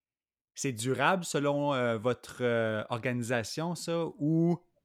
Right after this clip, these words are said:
il y a encore des barrières qui vont faire en sorte que dans deux, trois ans, on va retourner à un point qu'il, qu'il faut se battre continuellement ? Sinon,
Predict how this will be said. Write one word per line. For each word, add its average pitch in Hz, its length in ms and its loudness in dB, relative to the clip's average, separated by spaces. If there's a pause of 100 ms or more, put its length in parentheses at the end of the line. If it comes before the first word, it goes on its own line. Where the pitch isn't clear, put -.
(220)
il 135 60 0
y - 20 2
a 123 60 4
encore 147 200 4
des 151 140 2
barrières 135 460 2
qui 135 100 -12
vont 123 100 -2
faire 131 180 -2
en 120 120 -4
sorte 139 260 -6
que 143 60 -2
dans 117 200 -4
deux, 120 140 -2
trois 110 400 -2
ans, 120 180 -4
on 110 40 -6
va 104 80 -6
retourner 110 420 -8
à 113 80 -2
un 104 140 -4
point 113 380 -8
qu'il, 104 200 -18
qu'il - 260 -20
faut 123 160 -2
se 107 80 -6
battre 117 220 -2
continuellement ? 113 640 -6
Sinon, - 220 -8